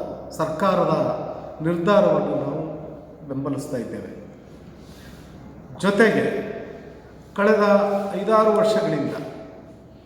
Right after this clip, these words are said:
ಹಿಂದೆ ಸಂಸದರಾಗಿದ್ದಂಥ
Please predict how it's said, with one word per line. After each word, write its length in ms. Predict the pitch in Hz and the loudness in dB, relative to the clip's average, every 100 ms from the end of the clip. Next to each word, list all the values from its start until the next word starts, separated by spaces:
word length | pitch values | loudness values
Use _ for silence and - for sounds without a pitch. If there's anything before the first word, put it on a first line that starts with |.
| - - - - | -20 -20 -20 -12
ಹಿಂದೆ 260 | 196 202 208 196 - - - 196 - - - - 185 | -4 2 4 4 2 0 -2 -6 -8 -10 -12 -12 -6
ಸಂಸದರಾಗಿದ್ದಂಥ 960 | 190 220 190 180 170 170 170 160 | -4 0 2 2 2 2 0 0